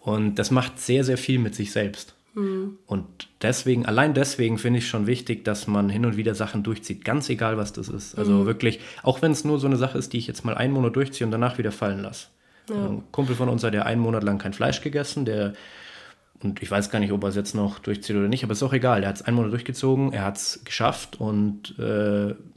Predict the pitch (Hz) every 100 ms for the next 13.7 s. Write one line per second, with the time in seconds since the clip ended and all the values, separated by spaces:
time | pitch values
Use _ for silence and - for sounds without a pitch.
0 | - 131 160 113 107 101 - - - -
1 | 113 139 117 110 117 123 113 - - _
2 | _ _ 208 202 208 208 - _ _ _
3 | - 202 - - _ 196 - - 190 196
4 | 202 196 190 190 - 98 90 - 143 131
5 | 120 113 120 185 - 110 101 101 117 -
6 | - - _ _ _ _ - - - -
7 | 233 175 233 240 240 226 220 226 220 214
8 | 214 196 - - 202 196 196 208 233 233
9 | - - 214 202 202 226 226 240 190 190
10 | 190 - 233 226 226 220 220 220 214 214
11 | - 202 202 196 196 - 180 190 190 190
12 | - 185 185 190 185 190 202 180 - 220
13 | 202 175 - - 180 180 -